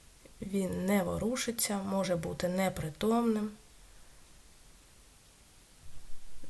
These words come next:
Необхідно перевірити, чи є в нього серцебиття, пульс. Якщо ні, то розпочати серцево-легеневу реанімацію та штучне дихання.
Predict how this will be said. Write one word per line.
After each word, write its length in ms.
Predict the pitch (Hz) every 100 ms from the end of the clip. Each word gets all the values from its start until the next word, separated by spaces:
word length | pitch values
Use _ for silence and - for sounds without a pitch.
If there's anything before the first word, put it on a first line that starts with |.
| - 190
Необхідно 720 | 196 196 202 - 202 175 175 - - -
перевірити, 500 | 185 185 175 170 190
чи 180 | 180 185
є 140 | 175
в 40 | 170
нього 240 | 175 175
серцебиття, 720 | 277 - - 185 185 180 226 240
пульс. 360 | - 233 - - - - -
Якщо 300 | 180 - 196
ні, 240 | 196 220
то 300 | 233 185 202 -
розпочати 680 | 190 - 185 196 196 202 208 - - -
серцево-легеневу 840 | 208 - 185 175 170 175 190 220
реанімацію 640 | 208 196 190 196 196 196 185 - - - - - - - - - - - - - - - - - -
та 120 | 185
штучне 440 | 151 - 202 - 190
дихання. 480 | 180 165 175 175